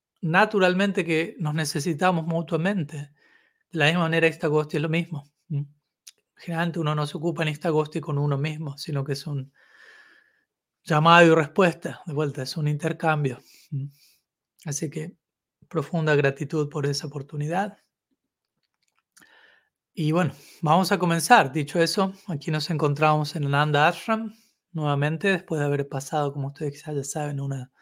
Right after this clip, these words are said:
casi dos semanas en Alachua, unos días atrás ya de vuelta aquí, al menos por unos días.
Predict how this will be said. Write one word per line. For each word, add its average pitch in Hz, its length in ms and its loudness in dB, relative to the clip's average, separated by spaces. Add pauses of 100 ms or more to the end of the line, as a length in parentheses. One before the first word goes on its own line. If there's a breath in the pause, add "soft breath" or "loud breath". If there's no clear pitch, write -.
(500 loud breath)
casi 160 300 0
dos 147 200 0
semanas 147 520 -2
en 143 160 -6
Alachua, 156 640 -2 (800 loud breath)
unos 139 440 -2
días 143 280 0
atrás 147 320 -2
ya 147 220 -2
de 143 60 -4
vuelta 147 320 0
aquí, 180 460 -4 (420)
al 156 100 -4
menos 156 240 2
por 160 160 2
unos 170 240 2
días. 175 500 0